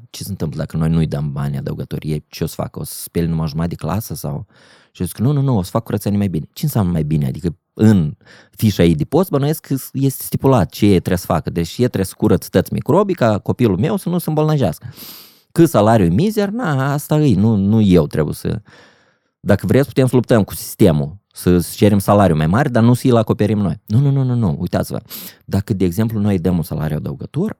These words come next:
în fiecare vineri, femeia de serviciu o să șteargă, o să șteargă banca." Zic: "De ce să șteargă banca?" "Păi, copiii sunt copii, domnul Marian. Știți cum, copiii mai scrie, mai asta."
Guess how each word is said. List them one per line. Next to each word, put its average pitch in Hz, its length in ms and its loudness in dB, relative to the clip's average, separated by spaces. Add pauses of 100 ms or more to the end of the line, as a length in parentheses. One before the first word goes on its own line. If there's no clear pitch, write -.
în - 100 -4
fiecare 170 400 -2
vineri, 196 600 -4
femeia 117 340 0
de 92 80 -4
serviciu 120 500 -4
o - 60 -4
să - 160 -10
șteargă, 123 520 -2
o 107 120 -4
să - 100 -8
șteargă 110 360 -2
banca." 87 480 -4 (760)
Zic: 80 200 -14
"De - 80 -12
ce - 160 -10
să - 80 -12
șteargă 71 300 -8
banca?" - 160 -14 (240)
"Păi, - 200 -4 (260)
copiii 208 360 -4
sunt 208 220 -8
copii, 101 480 -2
domnul 73 300 -4
Marian. 69 440 -6
Știți - 280 -14
cum, 220 120 -4
copiii 208 340 -6
mai 170 160 0
scrie, 165 380 -6
mai 123 140 -4
asta." 117 280 -10